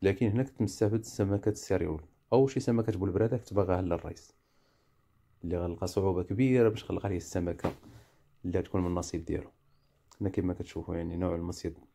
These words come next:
يعني، نوع الصخور، يعني، مزيانه بزاف.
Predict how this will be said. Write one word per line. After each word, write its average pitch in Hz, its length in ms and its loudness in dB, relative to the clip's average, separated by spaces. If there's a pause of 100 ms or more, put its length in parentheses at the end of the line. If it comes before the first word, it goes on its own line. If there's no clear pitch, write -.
(120)
يعني، 82 380 -8 (1200)
نوع 98 180 2
الصخور، 87 540 -2
يعني، 85 200 -4
مزيانه 90 380 0
بزاف. 110 360 -2